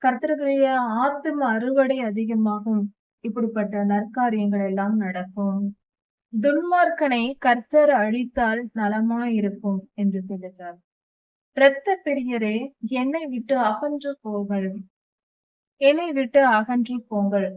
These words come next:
இரத்த பிரியர் அகன்று போக வேண்டும். இதை நாம் சற்று கவனிப்போம். இரத்த பிரியர் என்றால் கொலை செய்கிறவர்கள்,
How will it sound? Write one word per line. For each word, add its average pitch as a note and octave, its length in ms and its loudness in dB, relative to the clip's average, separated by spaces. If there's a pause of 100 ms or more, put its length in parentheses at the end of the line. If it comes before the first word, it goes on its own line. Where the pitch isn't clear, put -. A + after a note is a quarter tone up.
(340)
இரத்த C#4+ 400 4 (180)
பிரியர் B3 580 0
அகன்று A3+ 500 -2
போக A3 320 -4
வேண்டும். G3+ 520 -2 (720)
இதை C4+ 340 4
நாம் A#3 300 0
சற்று A#3+ 400 -6
கவனிப்போம். A3 800 -2
இரத்த B3 440 -4
பிரியர் C4+ 340 0
என்றால் G#3+ 500 0 (440)
கொலை D4 300 4
செய்கிறவர்கள், G#3 960 0